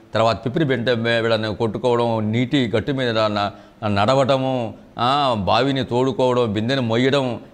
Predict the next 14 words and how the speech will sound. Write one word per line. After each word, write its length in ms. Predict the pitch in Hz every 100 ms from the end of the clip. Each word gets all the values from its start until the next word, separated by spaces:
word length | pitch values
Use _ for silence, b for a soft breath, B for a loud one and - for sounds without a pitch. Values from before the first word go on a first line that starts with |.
| -
ఇటువంటి 460 | 123 185 180 147 135
ప్రతి 360 | 117 117 156
విషయాలు 460 | 131 123 - 143 143
కూడా 260 | 127 127
కనుమరుగైపోయినాయి. 960 | 120 117 120 131 117 123 110 117 113 110
పల్లెలు 360 | - 104 135 131
మరుగైపోయినాయి, 640 | 117 113 110 104 113 107
గ్రామీణ 360 | 92 101 131 143
వాతావరణం 600 | 113 110 131 127 123 117
మరుగైంది, 560 | 117 113 113 113 107 B B -
ఉమ్మడి 260 | 120 156
కుటుంబాలు 480 | 143 131 131 131 127
పో-, 240 | 117 120 117
పోయినాయి, 460 | 120 123 127 117